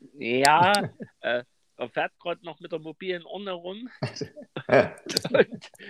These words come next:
Speaker 1: sucht noch Unterstützer und, ja, wahrsch-, wahrscheinlich ist das eher dann mein Prinzip. Weißt du, ich fahr dann am Donner-,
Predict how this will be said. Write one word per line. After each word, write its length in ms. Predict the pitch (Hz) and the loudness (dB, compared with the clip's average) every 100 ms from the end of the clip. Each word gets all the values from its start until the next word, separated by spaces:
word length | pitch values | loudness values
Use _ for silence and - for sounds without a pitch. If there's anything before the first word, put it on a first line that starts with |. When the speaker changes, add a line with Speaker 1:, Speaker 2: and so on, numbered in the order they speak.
| 180 | -18
Speaker 1:
sucht 400 | - - 247 226 | -20 -6 -6 -2
noch 200 | 180 180 | 2 2
Unterstützer 880 | 185 180 180 - 226 220 - 233 202 | 2 -6 -6 -4 -6 -6 -4 -2 -2
und, 200 | 165 170 _ _ 160 - - | -6 -10 _ _ -8 -8 -4
ja, 140 | 139 | -2
wahrsch-, 180 | 165 - _ | -2 -6 _
wahrscheinlich 420 | - 123 151 214 - | -12 -6 -4 -4 -12
ist 100 | _ | _
das 220 | 240 262 | -10 -8
eher 220 | - 143 | -2 -2
dann 180 | 127 123 | -2 -6
mein 260 | 123 120 135 | -4 -6 -6
Prinzip. 520 | - 117 - 117 110 | -12 -14 -12 -14 -8
Weißt 160 | 131 - | -10 -8
du, 40 | |
ich 120 | - - | -10 -2
fahr 160 | 226 | -2
dann 100 | 226 | 0
am 160 | 202 165 | -4 -8
Donner-, 280 | 196 240 | -10 -8